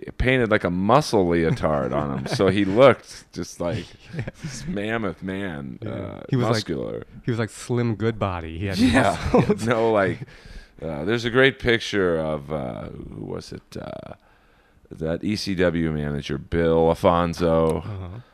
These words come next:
Speaker 1: Hulk Hogan, and, uh, El Gigante suntanning by some pool, and they, they line up in order of tallness, and it's just, I mean, this guy was so massive, he made Hulk Hogan look like our height.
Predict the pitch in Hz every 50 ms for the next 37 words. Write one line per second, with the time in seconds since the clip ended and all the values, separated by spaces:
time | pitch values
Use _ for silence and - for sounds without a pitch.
0 | _ _ _ _ - - 92 92 95 95 - - 95 87 85 85 78 82 82 80
1 | 80 80 80 80 80 _ _ - - 73 73 73 73 73 73 71 71 71 69 69
2 | 69 69 69 78 - - 69 69 67 64 60 - - - 78 80 73 82 85 71
3 | 80 78 78 80 80 - - 87 73 71 69 69 - - - - 87 85 85 82
4 | - 87 80 78 76 71 69 67 65 65 69 76 - - 76 71 73 - - 85
5 | 80 71 62 57 57 - - 65 67 64 67 65 62 60 - - _ - - 69
6 | 67 73 76 76 78 80 78 78 78 71 71 64 62 69 76 73 73 73 69 65
7 | 64 - - - 80 76 76 73 73 64 58 57 - - - 62 57 57 57 58
8 | - - - 62 - - - - _ - - - _ - - _ _ _ _ -
9 | - - 85 85 82 82 92 101 - - 101 92 92 85 85 - - - 101 92
10 | 87 87 92 95 92 - - 80 92 92 87 90 87 87 87 87 85 85 - -
11 | 90 87 85 85 78 78 78 78 - 76 73 - - - - - 73 80 - -
12 | -